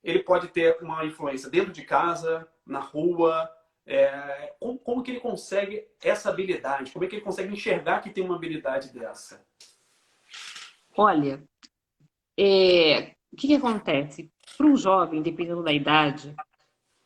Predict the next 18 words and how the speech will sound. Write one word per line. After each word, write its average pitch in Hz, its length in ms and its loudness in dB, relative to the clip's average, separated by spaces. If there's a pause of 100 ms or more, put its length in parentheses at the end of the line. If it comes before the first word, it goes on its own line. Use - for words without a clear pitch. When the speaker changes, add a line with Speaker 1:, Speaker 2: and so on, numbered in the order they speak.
(120)
Speaker 2:
enxergar 180 560 4
esse 185 160 -2
tipo - 220 -12
de 175 80 2
habilidade 151 600 0
com 170 140 -2
essas 196 340 -2
condições, 156 920 0 (1400)
que 175 80 6
ele 180 120 2
não 175 180 0
tem 196 220 -2
muitas 185 360 -4
oportunidades, 160 1000 -2
como 147 220 -2
você 147 160 -8
tá 139 120 -6
falando, 143 720 -2